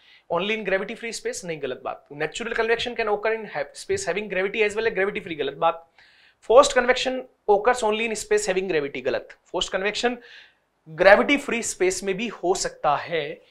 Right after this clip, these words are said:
So for this question, fourth one is the correct answer। चलिए सर, अगले क्वेश्चन की बात करते हैं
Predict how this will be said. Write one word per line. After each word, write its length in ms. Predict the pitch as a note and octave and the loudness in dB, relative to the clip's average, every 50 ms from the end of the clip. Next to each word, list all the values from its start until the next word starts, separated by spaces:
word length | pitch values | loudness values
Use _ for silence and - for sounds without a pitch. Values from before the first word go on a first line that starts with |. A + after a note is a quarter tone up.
| _ _ - | _ _ -16
So 100 | - - | -12 -12
for 280 | D3 - - - - F3 | -12 -12 -6 -6 -6 -4
this 200 | E3 F#3 A3+ - | -4 -4 -4 -4
question, 400 | - - A#3 A3 - - C4 D4 | -4 -6 -4 -4 -2 -2 -2 -4
fourth 460 | F4 - - - - F#3+ G3 F#3+ F#3+ G3+ | -4 -10 -16 -8 -4 -4 -4 -4 0 0
one 120 | G#3 G#3 | 0 2
is 160 | G3 F#3 E3 | 0 -2 -4
the 140 | D#3+ G#3 B3+ C#4 - _ - E3+ | -6 -8 -8 -8 -10 _ -2 0
correct 560 | E3+ G3+ - - - - - - C#3+ C#3 C3+ | 0 0 -2 -4 -12 -14 -6 -2 -2 -2 -2
answer। 380 | C3+ - - D#3+ D3+ D3+ D#3+ - - - _ - - - - _ _ - - | -4 -6 -2 0 2 2 2 0 -2 -16 _ -20 -20 -20 -20 _ _ 2 4
चलिए 220 | B3 C4+ C#4+ C4 | 6 8 8 6
सर, 160 | C4 B3+ A#3+ - - - - | 4 2 -2 -6 -4 0 2
अगले 200 | F3 F#3 A3+ A3 | 2 4 4 2
क्वेश्चन 340 | - G#3+ G#3 - A#3 A3+ A3+ | 2 2 -4 -2 -4 -4 -6
की 80 | G#3 G#3 | -2 2
बात 220 | F#3 F3 F3 - | 2 2 2 2
करते 300 | - F3 D3+ - - G#3+ | -2 -6 -6 -4 -4 -6
हैं 200 | G3 E3 - | -6 -6 -12